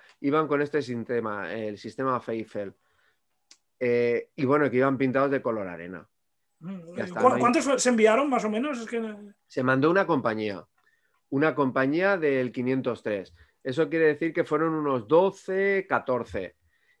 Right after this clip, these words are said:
Speaker 1: Fueron
Speaker 2: Doce,
Speaker 1: llegando en
Speaker 2: catorce.
Speaker 1: dif-, fueron llegando en diferentes temporadas, en diferentes fases, y según llegaban, iban siendo mandadas al frente y dispersados por la cabeza de puente.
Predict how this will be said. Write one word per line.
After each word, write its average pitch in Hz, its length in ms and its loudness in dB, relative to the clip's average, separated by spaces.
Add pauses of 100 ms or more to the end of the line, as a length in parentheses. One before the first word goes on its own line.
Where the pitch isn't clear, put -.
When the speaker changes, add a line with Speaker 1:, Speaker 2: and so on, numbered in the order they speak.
(100)
Speaker 1:
Fueron 170 240 4
Speaker 2:
Doce, 180 100 0
Speaker 1:
llegando 170 320 0
en 208 60 -4
Speaker 2:
catorce. 170 280 -6
Speaker 1:
dif-, - 80 -20 (520)
fueron 165 280 2
llegando 170 340 2
en 175 80 -2
diferentes 143 760 -2 (580)
temporadas, 135 800 0
en 127 180 -6
diferentes 135 520 -4
fases, 160 380 -4 (240)
y 143 140 -2
según 143 380 2
llegaban, 190 600 2 (320)
iban 151 280 2
siendo 160 260 -2
mandadas 143 520 0
al 131 120 -2
frente 160 500 -6 (380)
y 180 220 0
dispersados 135 720 -2
por 156 120 0
la 131 120 2
cabeza 127 400 -2
de 120 120 0
puente. 113 580 -4